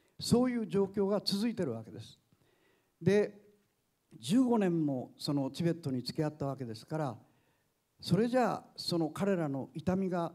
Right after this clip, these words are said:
分かりましたかと問われるならば、それは私は分からないと答えるしかありません。なぜなら私は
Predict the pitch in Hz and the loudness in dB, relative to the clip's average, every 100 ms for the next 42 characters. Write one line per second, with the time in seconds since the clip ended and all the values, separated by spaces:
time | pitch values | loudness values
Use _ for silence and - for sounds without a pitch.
0 | - _ - 143 220 233 214 185 - 139 | -12 _ -8 -4 -2 -2 -2 -4 -8 -10
1 | 147 156 _ _ 180 160 - - - 175 | -10 -10 _ _ -2 -2 -6 -10 -2 0
2 | 190 196 175 139 123 120 156 135 - _ | 2 0 0 -2 -4 -2 -2 -2 -6 _
3 | _ _ - - 156 202 220 - 151 170 | _ _ -6 0 2 4 4 0 -2 -2
4 | 196 190 165 - _ 123 123 226 247 226 | 0 0 -2 -6 _ -8 -4 -2 0 0
5 | 165 - - _ - 202 - - 151 175 | -2 -6 -16 _ 2 2 2 -2 0 2
6 | 165 156 - 170 131 135 139 120 113 - | 0 -2 -2 -4 -4 -6 -6 -6 -8 -12
7 | _ _ _ - 143 160 156 180 143 - | _ _ _ -6 -2 0 0 0 -2 -6
8 | _ _ 127 135 127 151 165 | _ _ -8 -6 -4 -2 -2